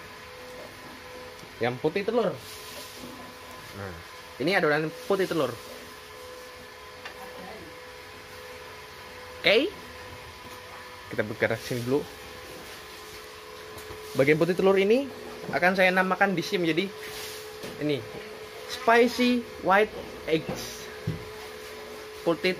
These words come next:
telur pedas. Putih telur, cocok ya? Putih telur pedas. <laughs> Karena akan saya kasih,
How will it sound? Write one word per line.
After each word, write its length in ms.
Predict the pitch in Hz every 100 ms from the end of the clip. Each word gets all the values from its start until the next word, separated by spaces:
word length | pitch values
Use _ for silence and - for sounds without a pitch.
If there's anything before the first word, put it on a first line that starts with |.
| -
telur 320 | 180 180 175
pedas. 720 | - 170 147 - - - - - - - - - - -
Putih 400 | 151 139 - 160 -
telur, 240 | - 143 139 -
cocok 320 | 143 - 139
ya? 80 | 123 143 - - -
Putih 400 | 156 151 - 165 160
telur 320 | 151 147 147
pedas. 640 | - 143 123 - - - - - - - - - 427 - 427 - - - - - - - - - -
<laughs> 80 | 120 - - - - - 220 - - - - - - - - -
Karena 240 | 156 214 233 - -
akan 320 | 185 160 165
saya 240 | 170 151
kasih, 240 | 143 151